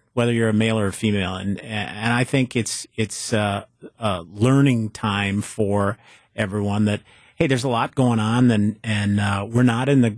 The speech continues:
most secure environment we have been. I frankly think that's to Donald Trump's advantage,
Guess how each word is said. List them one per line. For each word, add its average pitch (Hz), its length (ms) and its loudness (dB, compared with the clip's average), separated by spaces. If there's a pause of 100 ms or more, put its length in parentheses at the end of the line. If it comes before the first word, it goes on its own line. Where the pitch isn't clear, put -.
(160)
most 120 460 4
secure 143 880 0
environment 123 560 2
we 117 160 2
have 92 240 -2
been. 151 340 0
I - 140 -6
frankly 120 480 -2
think 113 220 -2
that's 107 300 -4 (140)
to - 140 -4
Donald 104 340 -2
Trump's 107 260 -2
advantage, 104 640 -4